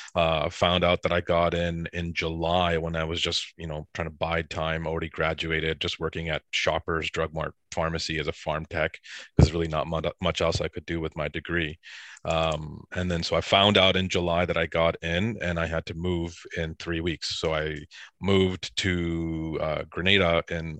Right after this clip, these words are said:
Au-, early August, um, went to Grenada. And then that's when, you know, my mindset really shifted.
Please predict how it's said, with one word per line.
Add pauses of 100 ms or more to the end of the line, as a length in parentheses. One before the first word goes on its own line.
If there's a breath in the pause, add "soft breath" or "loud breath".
(120)
Au-,
early
August, (500 loud breath)
um, (380)
went
to
Grenada.
And
then
that's
when, (300)
you
know,
my
mindset
really (160)
shifted.